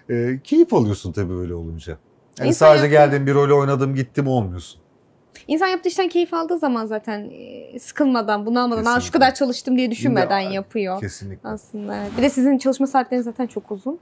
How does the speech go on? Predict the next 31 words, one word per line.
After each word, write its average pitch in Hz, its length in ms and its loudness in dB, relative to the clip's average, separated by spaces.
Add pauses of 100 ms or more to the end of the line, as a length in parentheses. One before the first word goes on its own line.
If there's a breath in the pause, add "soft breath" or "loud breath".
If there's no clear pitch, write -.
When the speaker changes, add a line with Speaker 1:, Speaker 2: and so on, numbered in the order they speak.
(160)
Speaker 2:
Uzun. 92 340 -8
Speaker 1:
E, 110 180 -10
ister 240 260 -2
istemez 247 380 -2
keyif 285 300 4
Speaker 2:
<laughs> - 0 -
Speaker 1:
almadan 254 520 6
da - 20 6
Speaker 2:
Aynen, 349 160 6
Speaker 1:
yapılmıyor 320 460 6
bu - 80 0
Speaker 2:
yapılmıyor, - 160 0
Speaker 1:
iş. 90 200 -8
Speaker 2:
aynen. 92 240 -12 (880 loud breath)
Speaker 1:
Peki 311 260 2
bu 311 40 -2
kadar 311 380 4
yıl, 277 440 0
bu 240 80 -6
kadar 247 560 2
oyunculuk, 240 720 -2
dizi, 226 300 0
film 240 300 0
Speaker 2:
Hı. 226 40 -2
Speaker 1:
vardır 233 320 2
bir 214 40 -10
set 226 280 -4
anısı, 214 360 -8
bir 208 240 -6
dinlemek 208 380 -6
isterim. 196 340 -8